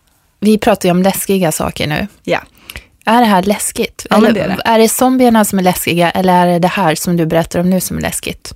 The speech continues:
Speaker 2: Både och.
Speaker 1: Båda?
Speaker 2: Ja.
Speaker 1: Vad är värst?
Speaker 2: <laughs> Ja, det, fasen, det är frågan alltså. För zombierna är ju störtläskiga, som den här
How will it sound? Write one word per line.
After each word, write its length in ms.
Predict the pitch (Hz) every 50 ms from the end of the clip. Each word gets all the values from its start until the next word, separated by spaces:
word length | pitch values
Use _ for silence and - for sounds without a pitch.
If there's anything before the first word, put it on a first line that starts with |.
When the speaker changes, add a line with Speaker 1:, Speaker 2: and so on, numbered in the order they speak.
| - -
Speaker 2:
Både 300 | 220 208 202 196 185 165
och. 280 | 165 - - - - - _ _
Speaker 1:
Båda? 420 | - 196 208 196 185 170 160 202 - -
Speaker 2:
Ja. 280 | 202 185 180 180 180 - _ -
Speaker 1:
Vad 200 | 214 214 196 190
är 60 | 185
värst? 480 | 190 175 208 202 - - - - - - - - -
Speaker 2:
<laughs> 680 | - - 320 - - - - 139 170 180 - - - 180
Ja, 240 | 214 208 208 240 220
det, 160 | 226 - -
fasen, 420 | - - - 220 214 - 202 190
det 60 | 196 208
är 40 |
frågan 460 | - - 311 320 247 175 185 208 302 370 -
alltså. 340 | - 147 156 - - 160 - - - - - -
För 80 | - 208
zombierna 560 | - - 269 269 262 247 247 233 226 226 -
är 200 | - 254 254 220
ju 160 | 185 165 160 - - - -
störtläskiga, 640 | - - - 190 175 - 180 175 170 - - - 170 175
som 180 | - 196 190
den 120 | 190 185 175
här 240 | 175 175 160 165